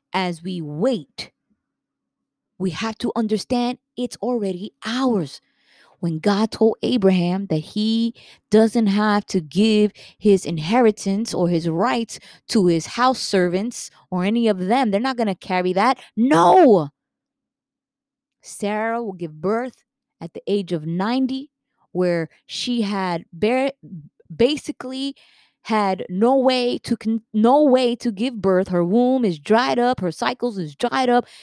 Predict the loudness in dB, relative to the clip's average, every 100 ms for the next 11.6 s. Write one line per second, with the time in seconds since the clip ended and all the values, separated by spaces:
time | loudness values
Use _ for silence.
0 | -2 0 0 -2 -2 -2 -2 -4 -4 -2
1 | 0 0 -2 -10 -10 -6 -6 -6 -2 -2
2 | 0 0 -2 -4 -6 -6 -4 0 2 4
3 | 4 2 0 -2 -2 0 2 0 0 -2
4 | -6 -8 -2 4 4 4 0 -4 -8 -6
5 | 0 2 2 -4 -8 -2 -2 -2 -6 -4
6 | -2 0 -2 -4 -6 -4 -4 -2 0 -2
7 | -2 -8 -6 -6 -8 _ _ _ _ _
8 | _ 2 4 2 -2 -10 _ _ _ _
9 | -14 -6 -4 -4 -6 -8 -8 -8 -4 0
10 | 2 2 2 2 0 -4 -2 0 0 0
11 | -2 -4 -6 -6 -10